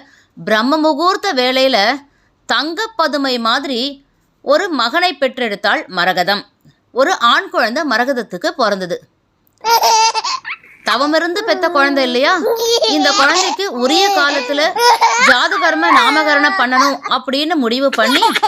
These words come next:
குழந்தைக்கு என்ன பெயர் சூட்டுறது அப்படின்றது ஒரு விவாதமாவே இருந்தது.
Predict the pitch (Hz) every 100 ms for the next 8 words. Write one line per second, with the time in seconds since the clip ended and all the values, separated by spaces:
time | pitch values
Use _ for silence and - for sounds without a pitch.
0 | - - 370 - - 294 392 403 311 370
1 | - 240 269 381 - 254 277 302 302 269
2 | 254 247 277 - 254 262 285 277 233 240
3 | - 262 294 427 247 233 240 240 226 196
4 | 185 254 254 185 190 190